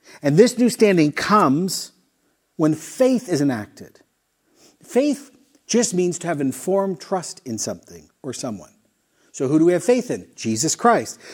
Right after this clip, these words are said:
You have to trust in Jesus. The Jesus of the Bible has to be the same as the Jesus of faith. The Jesus of faith is the same as the Jesus of history.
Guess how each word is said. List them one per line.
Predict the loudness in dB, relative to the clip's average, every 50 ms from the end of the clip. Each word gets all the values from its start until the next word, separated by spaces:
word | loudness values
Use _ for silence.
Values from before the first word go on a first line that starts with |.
| -20 -6 0
You | 4 4 4
have | 4 2 0 0 0
to | 0 -2 -2
trust | -2 -2 0 0 0 0 -2 -8
in | -4 -2 -2 -2
Jesus. | 0 0 0 0 0 -2 -4 -8 -10 -14 -18 -20 -8 _
The | -6 -4
Jesus | -2 0 0 0 2 0 -2 -2 -2
of | -2 0
the | -2
Bible | 0 2 2 2 2 2 2 0 0 -2
has | -2 -2 0 0
to | 0 0
be | 0 2
the | 2 0
same | 0 0 0 2 2 2 2 0
as | -2 -4 -4
the | -4
Jesus | -4 -2 -2 -2 0 0 -2 -4 -4 -4
of | -8 -10 -12
faith. | -4 0 2 2 2 0 -4 -12 -20 -20 -20 -10 _
The | -6
Jesus | -2 -2 -2 0 0 0 0 0
of | -4 -4
faith | 0 2 2 2 2 2 -2
is | -8 -6 -2
the | -2 -2
same | 0 0 2 2 2 2
as | 0
the | 0 -2
Jesus | -2 0 -2 -2 0 -2 -2 -4
of | -4 -4 0
history. | 0 0 0 0 -6 -6 -6 -6